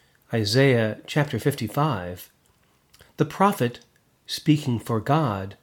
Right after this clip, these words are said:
proclaims, "So shall my word be that goes out from my mouth. It shall not return to me empty, but it shall accomplish that which I purpose and succeed in the thing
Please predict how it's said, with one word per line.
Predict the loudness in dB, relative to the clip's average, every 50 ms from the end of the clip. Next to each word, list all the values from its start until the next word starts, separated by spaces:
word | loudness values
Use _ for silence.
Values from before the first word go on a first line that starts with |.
| _ _ _ _
proclaims, | -2 0 0 0 0 2 2 4 6 6 6 6 6 4 2 -2 -6 -10 -12 -16 _ _ _ _ _ _ _ _ _ _ _ _ _ _ _ _ _ _ _ _ -20 -16 -8
"So | -4 2 6 8 8 8 8 6
shall | 4 4 6 6 6 8
my | 6 6 6 6 6
word | 4 4 6 6 6 6 4 2 0 -2
be | -4 -4 -2 -4 -6 -8 -10 -14 _ _ _ _ _ _ _ _
that | -6 -4 0
goes | 2 2 2 4 4
out | 4 4 4 2 0 -2
from | -2 -2 -2
my | -2 -4 -4 -4
mouth. | -2 0 0 2 0 0 -2 -6 -10 -18 -20 _ _ _ _ _ _ _ _ _ _ _ _ _ _
It | -4 -4 -2
shall | -2 0 2 4 6 6 6
not | 4 2 2 2
return | 2 0 0 0 2 4 4 4 4
to | 2 2
me | 2 2 2 2
empty, | 0 -2 -2 -4 -8 -8 -10 -10 -14 _ _ _ _ _ _ -18 -18 -18 _ _ _ _ _ -4 _
but | 4 4
it | 4 4
shall | 4 4 6 6 6
accomplish | 4 2 0 2 4 4 4 4 2 0 0 -2 -2 -6 -10 -12 -14 -20 _ _ _ _ _ -2
that | 2 4 4 4 4 2 0 -2
which | -2 0 2
I | 2 2 0
purpose | 0 -2 -4 -6 -4 0 2 4 4 4 4 4 2 0 0 -2 -4 -6 -12 _ _ _ _ _ _ _ _ _ _ _
and | -2 0 0
succeed | 0 0 -2 -2 -2 -2 -2 0 0 0 2 2 0 0 0 -2 0
in | 2 2 4 4
the | 4 2
thing | 0 -2 -2 -2 0 0 0 -2 -6 -8